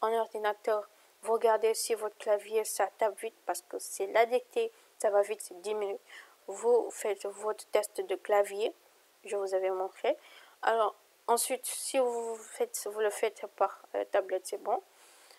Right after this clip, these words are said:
Vous regardez juste comment on écrit les, les, certaines lettres, certaines lettres à accent, à, à, à majuscule,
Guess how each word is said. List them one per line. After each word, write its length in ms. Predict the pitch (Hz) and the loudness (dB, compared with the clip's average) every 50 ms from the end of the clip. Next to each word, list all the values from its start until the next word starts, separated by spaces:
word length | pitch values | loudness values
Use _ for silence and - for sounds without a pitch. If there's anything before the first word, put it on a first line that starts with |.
| _ _ _ | _ _ _
Vous 280 | - 208 214 220 226 233 | -10 -8 -2 4 6 6
regardez 420 | 233 220 226 220 220 214 226 226 | 6 6 4 2 4 4 4 2
juste 480 | 220 220 226 220 - - - - - - - | 2 2 -2 -2 -4 -6 -8 -8 -10 -10 -8
comment 280 | - 226 220 220 220 220 | -6 -6 -2 -2 -2 -2
on 80 | 220 | -2
écrit 300 | 208 202 - - - 226 220 | -4 -6 -8 -6 -4 -4 -2
les, 300 | 208 208 208 208 208 202 - 196 | 0 2 2 2 2 0 -2 0
les, 180 | 196 196 - - | 0 0 0 0
certaines 520 | - - 208 196 - - 202 196 196 190 | 0 2 2 2 2 2 0 2 2 2
lettres, 420 | 185 196 196 202 208 208 - - 208 208 208 214 | 2 4 4 4 4 2 0 2 2 4 2 2
certaines 460 | - - - - - - 202 196 190 | 0 -6 -8 -8 -8 -8 -6 -4 -2
lettres 280 | 185 190 208 - - - - | 0 -2 -2 -2 -4 -2 2
à 160 | 214 208 - - | 2 2 2 2
accent, 600 | - - - - - - - 196 202 202 202 208 - _ - | -2 -2 -2 -4 -8 -4 -2 -2 0 0 0 -2 -4 _ -4
à, 180 | 208 214 214 - _ _ _ - | -4 -4 -6 -8 _ _ _ -4
à, 300 | 202 202 202 202 202 - _ _ _ _ _ - - | -2 0 0 0 -2 -4 _ _ _ _ _ -6 -2
à 80 | - 214 | 0 0
majuscule, 460 | 220 214 208 208 202 - - - 180 | 2 0 0 -2 -4 -10 -10 -12 -18